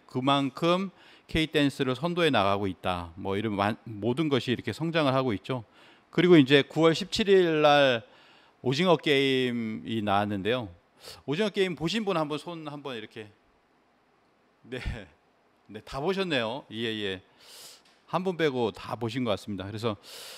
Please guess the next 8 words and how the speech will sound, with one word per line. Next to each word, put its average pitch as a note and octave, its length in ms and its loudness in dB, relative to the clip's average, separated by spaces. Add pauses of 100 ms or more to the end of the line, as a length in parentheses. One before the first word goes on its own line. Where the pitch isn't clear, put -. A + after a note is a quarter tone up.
(280)
이 A#2+ 80 -4
오징어 D3 340 4
게임이 D#3+ 720 4
아직 C3+ 220 4
한 A3 180 0
달이 A#3 200 6
안 B2 100 4
됐잖아요. A#2+ 540 0